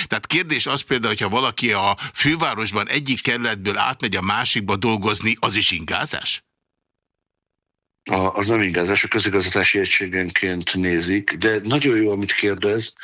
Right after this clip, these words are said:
Speaker 2: mert ezerkilencszázötvenben gyakorlatilag ez történt.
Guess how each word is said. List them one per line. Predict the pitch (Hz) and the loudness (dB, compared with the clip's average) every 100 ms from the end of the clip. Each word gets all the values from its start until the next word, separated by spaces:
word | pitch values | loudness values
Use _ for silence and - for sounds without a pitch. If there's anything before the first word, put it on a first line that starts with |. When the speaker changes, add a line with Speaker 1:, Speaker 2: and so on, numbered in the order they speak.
| - - - - _ | -10 -8 -8 -12 _
Speaker 2:
mert | - 104 104 - | -2 0 0 0
ezerkilencszázötvenben | 113 117 95 107 98 95 87 107 107 113 113 110 113 113 | 0 0 0 0 0 0 0 0 0 0 0 0 2 2
gyakorlatilag | 107 104 - 95 90 92 87 | 2 0 2 0 2 0 2
ez | 85 - | 0 0
történt. | - 71 - - - - | -2 -2 -2 -4 -6 -12